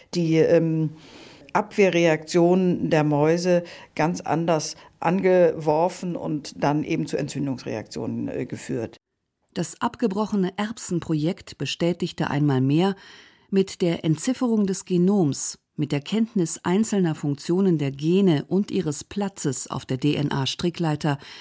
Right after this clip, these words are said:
Speaker 2: ist das Geheimnis des Lebens noch lange nicht gelüftet.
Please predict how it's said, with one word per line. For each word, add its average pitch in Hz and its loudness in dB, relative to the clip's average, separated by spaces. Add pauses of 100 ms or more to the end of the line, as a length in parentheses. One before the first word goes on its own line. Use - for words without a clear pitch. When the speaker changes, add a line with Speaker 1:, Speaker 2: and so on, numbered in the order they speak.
(260)
Speaker 2:
ist - -2
das 151 -2
Geheimnis 170 2
des - -2
Lebens 165 0
noch 143 -2
lange 170 4
nicht 143 0
gelüftet. 147 -6